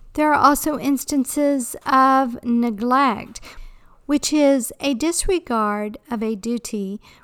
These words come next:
resulting from carelessness, indifference, or willfulness. So elder neglect can also occur when a caregiver fails to meet the needs of an elderly person who cannot care for themselves,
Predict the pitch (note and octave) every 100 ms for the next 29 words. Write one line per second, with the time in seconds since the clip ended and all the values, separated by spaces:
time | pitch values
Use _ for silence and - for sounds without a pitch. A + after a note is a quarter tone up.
0 | _ C#4+ B3 E4 E4+ F4+ E4+ F4 D#4+ -
1 | F#4 G#4 E4+ A3 - G#3 F#3+ F#3+ - -
2 | _ C4 B3 A3 A#3 B3+ B3+ E4 E4+ A4
3 | - - - C4+ A3+ A3+ A3 G#3+ - A3+
4 | A3+ - A3 G3+ G3 G3 - - - _
5 | _ _ _ - - _ _ - C4 -
6 | C4+ C4+ D#4+ D4+ D4 G#3+ A3 G#3 G#3 -
7 | - _ _ - C#4+ C#4 C#4+ C#4 B3+ -
8 | B3+ A#3+ A#3 A#3+ A#3+ A3 - C#4 D4+ D4
9 | B3 G3 F#3+ F3+ A3 - _ _ _ _
10 | _ _ - C4+ C4+ C#4 - - B3+ B3+
11 | - A#3 A#3 C#4+ F4 - A#3+ A3 G#3 -
12 | G#3 G#3+ G3+ G3 - - G#3 - F#3+ G3
13 | F#3+ A#3+ - - C4 B3+ B3 C4 D4+ -
14 | - D#4 F4 - G#3+ G#3+ G3+ - G3+ F#3
15 | F#3 G#3+